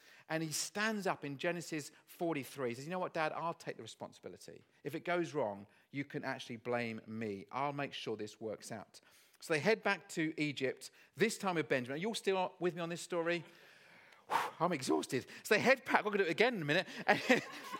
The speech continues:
And they head, they head back to Egypt with their empty sacks and take their money back and more money for the next time round. Joseph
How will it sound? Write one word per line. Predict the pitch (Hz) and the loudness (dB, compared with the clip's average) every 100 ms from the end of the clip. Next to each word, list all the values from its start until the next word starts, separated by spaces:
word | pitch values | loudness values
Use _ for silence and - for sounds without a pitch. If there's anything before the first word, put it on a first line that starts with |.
| - - - - - | 4 4 -2 -10 -8
And | 254 - | -2 4
they | 214 | 4
head, | - 247 - - - 302 302 | 6 6 6 -4 -14 -8 2
they | - 220 | 6 6
head | - - 247 | 6 4 6
back | 233 - | 4 6
to | 220 | 4
Egypt | 220 196 175 - - 240 190 | 4 4 2 2 -8 -12 2
with | 190 247 | 6 6
their | 214 214 | 6 6
empty | 233 214 214 | 4 4 2
sacks | - 175 180 | 4 4 2
and | 165 | -8
take | - 269 - | 4 4 6
their | 226 | 4
money | 214 202 | 4 4
back | 175 - - | 4 4 4
and | 220 | 2
more | 196 220 254 226 | 4 6 6 4
money | 196 180 | 4 2
for | - | 0
the | 165 | 0
next | 170 - | 0 0
time | 156 135 | -2 0
round. | 135 127 120 - - - | 0 0 -2 -8 -20 -2
Joseph | 254 269 277 262 196 | 4 4 4 -2 -4